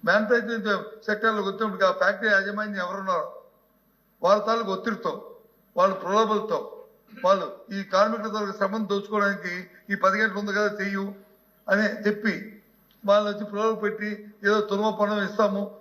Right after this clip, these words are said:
ఆ చట్ట ప్రకారం కాకుండా అని చెప్పి చేసే పరిస్థితి ఉంది, అధ్యక్ష. ఇది వాస్తవంగా ప్రాక్టికల్ జరిగేది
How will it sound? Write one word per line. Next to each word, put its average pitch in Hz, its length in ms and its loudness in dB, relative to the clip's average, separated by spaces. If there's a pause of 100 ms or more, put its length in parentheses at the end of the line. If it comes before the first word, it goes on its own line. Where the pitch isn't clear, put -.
(120)
ఆ 170 60 4
చట్ట 190 300 2
ప్రకారం 208 300 0
కాకుండా 196 420 2
అని 190 160 -4
చెప్పి 185 200 -12 (360)
చేసే 202 520 0
పరిస్థితి 202 260 -2
ఉంది, 170 220 2 (260)
అధ్యక్ష. 165 280 -8 (500)
ఇది 185 120 -4
వాస్తవంగా 226 540 2
ప్రాక్టికల్ 208 540 0
జరిగేది 190 520 -2